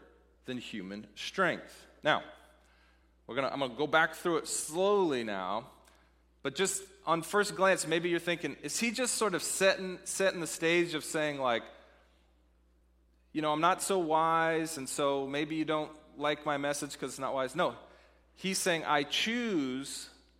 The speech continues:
to boast in," we'll see this later in the letter, the simplicity of the gospel even though I could go toe-to-toe with any of your philosophers.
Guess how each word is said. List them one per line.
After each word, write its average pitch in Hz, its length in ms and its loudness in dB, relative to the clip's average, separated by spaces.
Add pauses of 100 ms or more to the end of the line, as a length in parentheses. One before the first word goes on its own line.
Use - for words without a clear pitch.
(120)
to 156 140 -2
boast 165 600 2
in," 127 220 -2
we'll 131 80 -8
see 151 160 -4
this 143 180 -6
later 160 220 -2
in 131 100 -6
the 123 60 -6
letter, 117 260 -2 (340)
the 131 100 -4
simplicity 160 960 2
of 135 180 -2
the 127 60 -6
gospel 120 880 -2 (640)
even 151 260 -4
though 139 140 0
I 127 100 0
could 156 360 -2
go 113 240 -2
toe-to-toe 113 540 -4
with 98 160 -10
any 104 120 -10
of 92 100 -12
your 90 100 -10
philosophers. - 760 -12